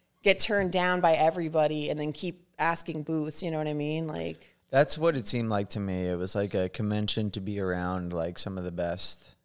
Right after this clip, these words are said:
Speaker 2: you know,
Speaker 1: Mm-hmm.
Speaker 2: out there, but, like, come booked.
Speaker 1: Yeah.
Speaker 2: You know, like, have your three days booked or your time booked and just kinda do it around other artists.
Speaker 1: Yeah.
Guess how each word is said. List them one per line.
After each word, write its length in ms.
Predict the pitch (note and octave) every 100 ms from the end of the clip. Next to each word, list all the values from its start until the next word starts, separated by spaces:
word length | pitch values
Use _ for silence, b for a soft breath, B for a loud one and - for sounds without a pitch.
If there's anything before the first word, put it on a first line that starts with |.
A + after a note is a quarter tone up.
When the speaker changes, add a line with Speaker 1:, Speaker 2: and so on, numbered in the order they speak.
| _
Speaker 2:
you 120 | -
know, 120 | G3 F3
Speaker 1:
Mm-hmm. 140 | E2+
Speaker 2:
out 240 | F#2 F#2+
there, 480 | A2+ G#2 G#2+ A#2 A#2 -
but, 180 | - F2
like, 280 | F#2+ G2 F2+
come 420 | - G2+ F2+ F2 - _
booked. 420 | F#2 E2 - - _ _ _ _ -
Speaker 1:
Yeah. 380 | F#3 D#3 C#3+ A#2+
Speaker 2:
You 60 | G#2+
know, 320 | F2+ F2 G2+ A#2
like, 160 | G2+ G#2+
have 160 | G2+
your 80 | G2+
three 220 | F#2+ G2
days 240 | F#2 F2+ F#2
booked 400 | F#2+ F2 F2 -
or 320 | E2+ D#2+ D#2 _ _ _ _ _ -
your 160 | G2+
time 360 | - G2 F#2 F2+
booked 400 | F2+ F2 F#2+ -
and 320 | E2 D#2 D2+ F#2 _ _ _ _ _ _ _ _ _ -
just 240 | G#2 -
kinda 240 | G2 F2
do 240 | F2+ G2+ F2+
it 100 | F2+
around 320 | F2+ F2 E2+
other 220 | D#2+ D#2+
artists. 580 | D#2 D#2 D2 D#2 - -
Speaker 1:
Yeah. 400 | F3+ D3 C#3 F3